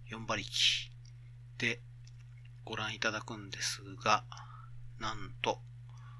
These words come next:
箱マグです。野田エンジンいっぱい残ってますけど、大体回転マグネットで、こういう箱マグがついたのは少なくなります。これは内田鉄工所の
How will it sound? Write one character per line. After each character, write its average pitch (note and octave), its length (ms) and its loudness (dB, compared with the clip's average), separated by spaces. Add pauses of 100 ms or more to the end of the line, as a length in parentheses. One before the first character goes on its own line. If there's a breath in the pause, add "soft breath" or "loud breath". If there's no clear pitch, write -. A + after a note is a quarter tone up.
(960 loud breath)
箱 - 260 -2
マ - 140 -4
グ - 80 -6
で - 120 0
す。 - 460 2 (1000)
野 A2+ 100 0
田 A#2 140 4
エ A#2+ 100 -2
ン A#2 60 -4
ジ G#2+ 100 2
ン G2+ 40 2
い - 20 -4
っ - 100 -6
ぱ B2 80 6
い A#2 60 6
残 A#2+ 180 -2
っ A#2+ 60 -6
て A2+ 100 0
ま F#2 100 -2
す - 120 0
け - 80 0
ど、 F#2+ 100 0
大 A#2 180 2
体 A#2 200 2
回 B2 180 2
転 A2+ 160 -2
マ G2+ 300 -2
グ A2+ 100 -2 (140)
ネ G2+ 80 -2
ッ A2+ 80 -4 (300)
ト E2 360 0
で、 - 180 4 (960 loud breath)
こ A2+ 140 -4
う G#2 80 0
い G2+ 100 -2
う G2+ 100 -4
箱 B2 260 0
マ A#2 120 0
グ A2+ 60 -8
が A2+ 100 -6
つ C3+ 120 0
い B2 40 -4
た C#3 120 -2
の D#3+ 100 -8
は A#2 180 2 (340)
少 - 260 -4
な F#2+ 100 -2
く F2+ 80 -4
な - 100 0
り F3 100 -2
ま - 120 -2
す。 - 420 0 (680)
こ B2+ 100 -6
れ C3 80 2
は B2 140 0
内 A2+ 240 2
田 B2+ 140 2
鉄 B2 200 -4 (200)
工 A#2+ 200 2
所 - 160 6 (920 loud breath)
の D3 160 -2